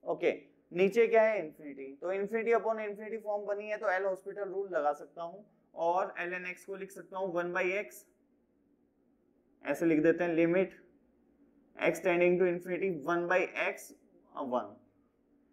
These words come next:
और ये बच्चों दिख रहा होगा आपको, it is nothing but zero। तो भाई when x is tending to infinity,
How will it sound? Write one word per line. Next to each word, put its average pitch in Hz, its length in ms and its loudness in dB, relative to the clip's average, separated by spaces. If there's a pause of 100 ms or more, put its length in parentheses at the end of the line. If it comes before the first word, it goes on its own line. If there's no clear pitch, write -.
(240)
और 156 180 4
ये 196 80 12
बच्चों 185 300 6
दिख 170 220 2
रहा 185 100 6
होगा 165 200 4
आपको, 170 340 -2
it 165 340 -12
is 160 100 -8
nothing 165 260 -8
but 160 240 0
zero। 135 240 -10 (1160)
तो 175 60 0
भाई 214 360 10
when 202 200 8
x 208 260 2
is 214 40 -12
tending 214 360 -4
to 220 100 -6
infinity, 190 480 -6